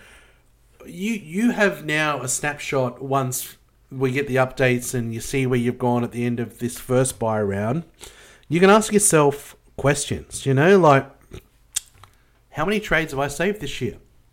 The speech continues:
None? You're in trouble, you know, unless you've got seven already for round seventeen, you know, uh, how, so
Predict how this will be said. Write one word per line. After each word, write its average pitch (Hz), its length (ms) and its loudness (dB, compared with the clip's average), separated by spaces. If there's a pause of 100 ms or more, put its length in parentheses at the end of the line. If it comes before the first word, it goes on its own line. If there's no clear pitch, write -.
(280)
None? 175 440 0 (720)
You're 135 300 0
in 120 100 -2
trouble, 127 500 -4
you 135 80 -6
know, 165 160 0
unless 170 280 0
you've 196 100 0
got 175 160 -4
seven 180 400 0
already 156 400 0
for 143 160 0
round 143 240 0
seventeen, 156 840 0 (1000)
you 139 180 0
know, 151 260 2 (240)
uh, 135 500 6 (420)
how, 147 420 2
so 123 400 0